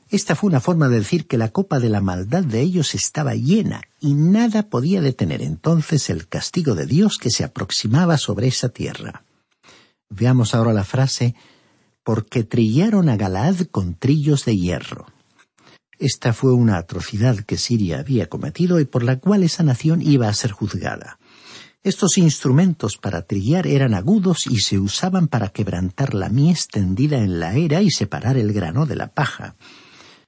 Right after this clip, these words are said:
Se creyó que con tales instrumentos ellos desgarraron los cuerpos de los habitantes de Galaad. En el segundo libro de los Reyes, capítulo diez, versículos treinta y dos y treinta y tres, leemos:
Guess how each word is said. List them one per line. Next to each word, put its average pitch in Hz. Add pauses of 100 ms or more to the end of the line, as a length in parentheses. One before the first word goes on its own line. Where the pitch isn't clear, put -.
(200)
Se -
creyó 180
que 151
con 101
tales 151
instrumentos 131
ellos 151
desgarraron 117
los 95
cuerpos 139
de -
los -
habitantes 107
de 110
Galaad. 85 (720)
En 127
el 127
segundo 156
libro 139
de 120
los 98
Reyes, 127
capítulo 85
diez, 127 (360)
versículos 123
treinta 90
y 85
dos 139
y 104
treinta 73
y 78
tres, 202
leemos: -